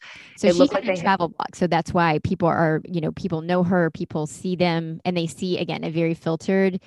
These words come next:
Speaker 1: what they wanted us to see
Speaker 2: Right.
Speaker 1: is exactly what we were consuming. So on her travel blog, they were, you know, traveling all over
Speaker 2: Super
Speaker 1: the
Speaker 2: in
Speaker 1: country.
Speaker 2: love.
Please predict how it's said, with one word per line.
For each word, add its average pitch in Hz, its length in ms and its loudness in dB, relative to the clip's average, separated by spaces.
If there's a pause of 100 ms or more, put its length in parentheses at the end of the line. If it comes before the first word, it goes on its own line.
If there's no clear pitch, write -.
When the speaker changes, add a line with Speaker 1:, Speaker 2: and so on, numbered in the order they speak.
(140)
Speaker 1:
what 165 320 2
they 190 180 4
wanted 196 320 0
us 202 180 0
to 214 120 -4
see - 80 -12
Speaker 2:
Right. 220 300 2
Speaker 1:
is 165 140 -6
exactly 160 460 -2
what 165 220 0
we 160 100 0
were 151 120 -2
consuming. - 600 -10
So 151 240 -2
on 165 180 0
her 180 100 -2
travel 160 280 0
blog, 156 220 0
they 156 120 -4
were, 160 280 -4
you 180 80 -8
know, 147 200 -10
traveling 143 600 -8
all 170 140 4
over 160 100 0
Speaker 2:
Super 311 160 2
Speaker 1:
the 302 80 4
Speaker 2:
in 285 60 4
Speaker 1:
country. 254 420 0
Speaker 2:
love. 254 160 -6